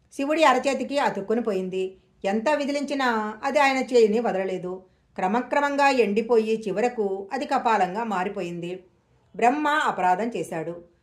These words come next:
దానికి శివుడు శిక్ష విధించాల్సి వచ్చింది. అయితే అది సరాసరి బ్రహ్మహత్యా పాతకంగా పరిగణించి ఆ పాపమంతా మహాదేవుడికి అంటింది. జగత్ప్రభువు అంతటి తపశ్శాలి అయినా కూడా పాప ఫలం తప్పలేదు.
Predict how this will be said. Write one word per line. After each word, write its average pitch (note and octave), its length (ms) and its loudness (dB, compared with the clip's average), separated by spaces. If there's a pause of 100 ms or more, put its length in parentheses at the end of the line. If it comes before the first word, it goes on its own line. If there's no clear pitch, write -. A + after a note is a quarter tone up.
(200)
దానికి C4+ 480 0
శివుడు A#3+ 300 0
శిక్ష A3 240 -4
విధించాల్సి F#3 500 -2
వచ్చింది. E3 540 -8 (360)
అయితే A#3+ 680 2
అది C4 160 -2
సరాసరి A#3+ 560 0
బ్రహ్మహత్యా A#3 560 0
పాతకంగా A3+ 540 0
పరిగణించి G#3 840 -2 (300)
ఆ C#4 120 6
పాపమంతా C#4 640 2
మహాదేవుడికి G#3 640 0
అంటింది. F#3 500 -6 (640)
జగత్ప్రభువు C4 960 2
అంతటి A3+ 300 0
తపశ్శాలి B3+ 880 -2
అయినా A3 220 2
కూడా G3+ 500 -4 (360)
పాప C#4+ 220 4
ఫలం A3+ 300 -2
తప్పలేదు. F3 640 -6